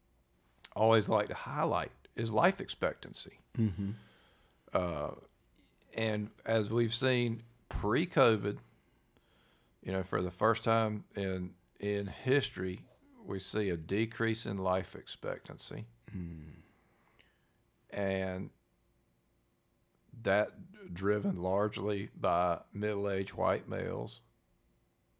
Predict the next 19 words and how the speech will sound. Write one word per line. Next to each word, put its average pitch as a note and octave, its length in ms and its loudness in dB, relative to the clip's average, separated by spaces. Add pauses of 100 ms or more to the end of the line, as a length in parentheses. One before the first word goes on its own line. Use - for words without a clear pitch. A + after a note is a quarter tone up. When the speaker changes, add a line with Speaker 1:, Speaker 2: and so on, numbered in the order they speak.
(280)
Speaker 2:
Hmm. F#2 200 -2 (520)
Speaker 1:
and F2+ 280 -4
diseases F#2 540 -4
of G#2 140 -4
despair. F#2+ 560 -6 (260)
Speaker 2:
Mm-hmm. G2 200 -8
Speaker 1:
It D3 120 4
became A#2 320 2
a G2+ 60 0
different G2 500 0
dialogue F#2 800 2 (180)
then. F#2 480 -8 (180)
Speaker 2:
Mm-hmm. E2+ 340 -8 (140)
Speaker 1:
But A2+ 220 0
what D3 200 4
that A2 260 2
illustrates B2+ 840 -2
to F2+ 160 -6
me G2+ 520 -4